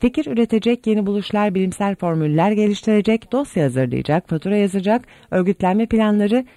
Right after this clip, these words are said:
piyasa araştırması, satış temsilciliği yapacak, mektuplar yazacak, grafikler çizecek,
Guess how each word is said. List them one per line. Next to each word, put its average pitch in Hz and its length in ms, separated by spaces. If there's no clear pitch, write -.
piyasa 220 300
araştırması, 214 720
satış 240 360
temsilciliği 143 580
yapacak, 151 460
mektuplar 190 460
yazacak, 214 480
grafikler 180 540
çizecek, 214 520